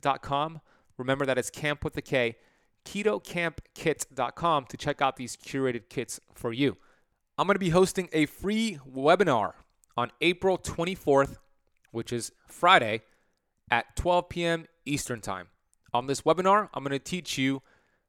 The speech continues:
how to master your immune system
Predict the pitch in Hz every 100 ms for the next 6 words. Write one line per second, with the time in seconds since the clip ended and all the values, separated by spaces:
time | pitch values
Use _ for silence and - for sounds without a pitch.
0 | _ - 170 185 175 - 123 131 143 143
1 | - 143 139 135 _ _ - 123 117 135
2 | 208 190 127 101 117 131